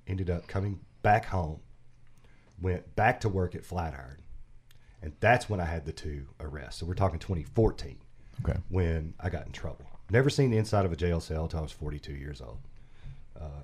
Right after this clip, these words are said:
Speaker 1: and I s-, I was in twice in four months. And, uh, ultimately, I think that saved my life, even though I went on and drank again after that. Um,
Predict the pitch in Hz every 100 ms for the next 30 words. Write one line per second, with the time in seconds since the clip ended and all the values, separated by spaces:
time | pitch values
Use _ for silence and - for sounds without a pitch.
0 | - 78 78 - 82 80 76 71 73 73
1 | - - 82 71 - 65 - 71 64 62
2 | - - - - - - - - - 78
3 | 76 73 73 - 78 73 71 - - -
4 | - - - - - - - - - -
5 | 117 143 147 107 104 92 - 90 85 -
6 | 92 92 - 90 85 82 80 80 85 85
7 | 87 90 90 85 90 98 95 82 87 87
8 | 90 95 87 90 98 92 - 107 120 -
9 | - - - - - - - 87 82 80